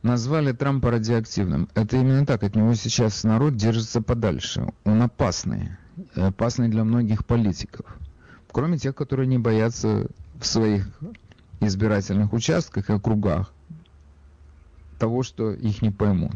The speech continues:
Эти поддерживают его однозначно. Но для многих, многие его даже сейчас, если раньше его бы опас-, с удовольствием пригласили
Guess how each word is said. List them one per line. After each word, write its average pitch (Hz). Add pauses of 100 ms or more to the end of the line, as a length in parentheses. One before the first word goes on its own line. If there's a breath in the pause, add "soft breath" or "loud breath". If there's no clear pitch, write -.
(120)
Эти 95
поддерживают 95
его 90
однозначно. 92 (140)
Но 104
для 104
многих, 143 (380 loud breath)
многие 156
его 143
даже 123
сейчас, 123
если 120
раньше 127
его 110
бы 107 (200)
опас-, - (220)
с -
удовольствием 127
пригласили 107